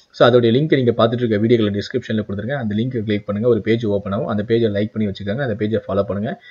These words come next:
இனி YouTube போலவே நீங்க Facebook-லயும் வீடியோக்கள் பார்க்கலாம். சரி, வாங்க இன்னைக்கு நம்ம இந்த வீடியோக்குள்ள போலாம். இதே போன்று துணையின்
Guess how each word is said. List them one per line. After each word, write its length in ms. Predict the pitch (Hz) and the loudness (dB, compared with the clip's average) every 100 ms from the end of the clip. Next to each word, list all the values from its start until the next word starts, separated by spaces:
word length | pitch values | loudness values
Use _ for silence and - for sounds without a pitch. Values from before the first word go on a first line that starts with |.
| - - | -14 -2
இனி 240 | 127 127 | 0 4
YouTube 260 | 156 160 131 | 6 6 6
போலவே 220 | 117 131 | 6 6
நீங்க 180 | 113 101 | 4 0
Facebook-லயும் 540 | - 131 117 104 131 | 2 2 2 -2 0
வீடியோக்கள் 280 | 104 95 98 | 0 0 -2
பார்க்கலாம். 380 | 87 95 92 - | -4 -4 -4 -6
சரி, 220 | - 117 | -2 2
வாங்க 220 | 113 156 | 4 4
இன்னைக்கு 220 | 135 120 | 2 0
நம்ம 160 | 117 104 | 0 0
இந்த 180 | 110 127 | 2 2
வீடியோக்குள்ள 340 | 104 95 95 | 2 -2 -4
போலாம். 320 | 110 92 90 92 _ _ _ _ _ _ _ _ 131 | -2 -2 -2 -6 _ _ _ _ _ _ _ _ -2
இதே 240 | 127 202 | 2 4
போன்று 500 | 196 139 113 139 - | 2 -2 -2 -4 -6
துணையின் 440 | - 139 175 147 | -6 -2 -2 -2